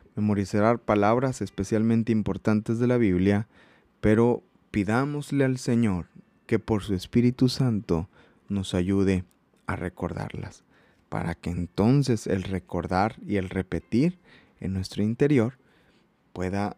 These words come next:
traer un impacto en nuestras vidas la palabra y pueda producir un cambio. Qué hermosa es la Biblia.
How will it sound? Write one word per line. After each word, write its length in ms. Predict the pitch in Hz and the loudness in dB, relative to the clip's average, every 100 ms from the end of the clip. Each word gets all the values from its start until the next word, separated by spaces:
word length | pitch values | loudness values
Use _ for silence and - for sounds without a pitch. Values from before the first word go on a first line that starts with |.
| _ | _
traer 260 | - 92 95 | -4 -2 -2
un 100 | 98 | -2
impacto 520 | 98 - 90 - 101 | -4 -4 -6 -4 -4
en 60 | |
nuestras 340 | 95 92 - 90 | -4 -4 -8 -4
vidas 260 | 95 92 | -2 -2
la 140 | 98 92 | -2 -6
palabra 520 | 87 87 90 92 92 _ _ _ _ | -6 -6 -6 -6 -8 _ _ _ _
y 160 | - 90 | -10 -10
pueda 420 | - 87 87 87 104 - | -8 -8 -6 -8 -12 -16
producir 560 | - 92 87 - 85 - _ _ - | -8 -6 -6 -8 -12 -12 _ _ -12
un 320 | 92 87 95 _ _ _ _ | -8 -8 -10 _ _ _ _
cambio. 400 | - - - - _ _ _ _ _ _ _ _ _ | -14 -12 -12 -20 _ _ _ _ _ _ _ _ _
Qué 320 | - 120 139 - | -4 -4 -4 -6
hermosa 560 | - 107 107 113 120 123 | -6 -2 0 0 -2 -4
es 140 | 113 | -4
la 100 | 117 | -2
Biblia. 460 | 120 120 85 82 90 | -2 -2 -4 -8 -16